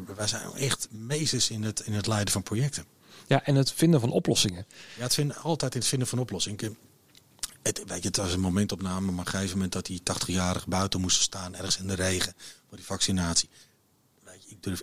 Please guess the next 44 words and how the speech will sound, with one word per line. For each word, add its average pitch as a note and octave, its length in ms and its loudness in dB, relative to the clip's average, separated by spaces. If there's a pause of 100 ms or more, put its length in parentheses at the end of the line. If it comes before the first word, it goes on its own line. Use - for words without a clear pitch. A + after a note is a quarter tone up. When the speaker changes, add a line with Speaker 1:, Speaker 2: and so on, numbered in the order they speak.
(120)
Speaker 1:
echt - 220 -6
met G2+ 80 0
mijn F#2 60 0
hand F#2 180 0
op F2 80 -6
hart F#2+ 120 0
te - 100 0
zeggen F2 240 -2
dat F2 140 -4
het F#2 80 -2
nooit F#2+ 440 -2 (340)
had - 140 -16
kunnen F#2 200 -4
voorkomen F2+ 580 -2
bij F2+ 100 0
ons F2+ 160 2
in F2+ 60 -12
de F2 60 -12
evenementenbranche. F2 840 -2
Speaker 2:
Nee. A#2 280 2 (100)
Speaker 1:
Want - 140 -18
wij G2+ 240 -4
denken G#2+ 500 -2
juist, F2 400 0 (240)
hè, A2 180 -10
de F#2+ 80 -4
hele F#2 360 0 (420)
touchpoint-analyse, F#2+ 920 2
hè, A#2 160 -8
van G2 140 -12
het F#2 100 -10
moment F#2 260 -10
dat F#2+ 140 -6
iemand F#2 180 0
van F#2 140 -10
het F2 100 -18
huis G#2 260 2
gaat F#2 160 -10
tot F#2 140 -16
dat G2+ 120 -8
hij G2 100 -2
weer F#2 100 0
thuis F#2 280 2
komt, A#2 360 -2